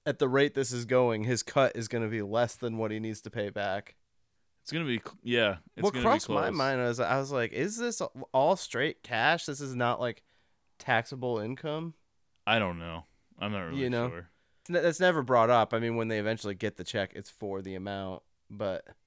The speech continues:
Speaker 1: that would have crossed my mind. I'm like, "This is all straight cash, homie?"
Speaker 2: We don't actually see it, but I guess the implication here is that the family outside of Dottie starts organizing this idea to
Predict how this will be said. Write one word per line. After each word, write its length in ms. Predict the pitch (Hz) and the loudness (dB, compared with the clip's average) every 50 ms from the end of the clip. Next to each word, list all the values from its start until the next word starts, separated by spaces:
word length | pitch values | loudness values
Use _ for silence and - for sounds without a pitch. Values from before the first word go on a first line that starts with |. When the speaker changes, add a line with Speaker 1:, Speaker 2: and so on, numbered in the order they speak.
| _ _ | _ _
Speaker 1:
that 300 | 127 120 143 156 180 - | 2 6 6 6 6 6
would 140 | 143 143 139 | 4 2 2
have 120 | 131 - | 2 0
crossed 280 | - 143 139 131 117 - | 2 4 6 6 6 4
my 160 | 135 143 151 | 2 0 2
mind. 280 | 131 107 104 113 123 127 | 0 0 -2 -2 -2 -4
I'm 100 | 120 120 | -4 -6
like, 180 | 120 120 113 - | -6 -8 -8 -6
"This 180 | 143 139 - | -8 -8 -6
is 220 | - 143 127 - - _ _ - | -6 -6 -6 -8 -8 _ _ 0
all 300 | 120 127 135 131 - _ _ _ _ | 2 2 4 2 0 _ _ _ _
straight 360 | - - - 143 127 127 - | -12 -6 -2 0 0 0 0
cash, 300 | - 131 113 117 131 131 | 0 0 2 2 2 0
homie?" 340 | - 151 147 147 156 156 151 - _ _ - - - - _ _ _ _ _ _ - | 0 0 0 0 0 -2 -4 -6 _ _ -20 -20 -20 -20 _ _ _ _ _ _ -2
Speaker 2:
We 120 | 131 143 | 2 4
don't 160 | 160 175 160 | 4 6 6
actually 420 | 147 135 127 - - - 110 101 95 | 4 4 2 0 0 -2 -2 -2 0
see 380 | - - - - 120 113 110 107 | 0 0 0 0 2 2 2 2
it, 180 | 107 95 - | 2 0 0
but 100 | - 104 | -2 0
I 60 | 101 101 | 0 0
guess 400 | 101 107 104 98 90 - - - | 2 2 0 0 0 -2 -6 -6
the 140 | - 110 101 | -4 -4 -4
implication 640 | 98 - - 95 - - 113 104 98 92 - 113 101 | -4 -6 -8 -8 -6 -4 -2 0 0 0 -2 -4 -4
here 260 | 95 98 95 92 92 | -2 -2 -2 0 0
is 180 | 92 92 87 87 | -2 -2 -4 -6
that 440 | 98 98 95 95 92 90 95 - - | -4 -2 0 2 2 0 -2 -2 -4
the 100 | 104 92 | -8 -8
family 640 | - - 117 107 107 104 104 101 101 98 98 98 | -6 -4 -2 -2 0 -2 -2 -2 -2 -2 -2 -2
outside 460 | 95 87 92 95 - - 104 95 95 92 | -2 -2 -4 -4 -4 -4 -4 -2 -2 -4
of 140 | 90 87 | -6 -6
Dottie 400 | - 104 92 90 90 87 92 87 | -4 -2 -2 0 0 -2 -2 -4
starts 300 | 85 - 104 90 85 - | -4 -4 -6 -6 -6 -8
organizing 760 | - - 104 101 98 92 95 92 92 90 90 87 92 92 90 | -8 -6 -6 -4 -4 -4 -6 -6 -6 -6 -6 -6 -8 -8 -8
this 180 | 90 87 - - | -8 -10 -8 -8
idea 680 | 95 87 87 87 98 95 95 95 95 95 92 92 90 - _ _ _ _ _ _ _ _ _ _ _ - | -8 -8 -6 -6 -4 -2 -2 0 0 0 0 -2 -4 -6 _ _ _ _ _ _ _ _ _ _ _ -10
to 360 | - 113 101 95 92 90 87 | -6 -4 -2 0 0 -2 -2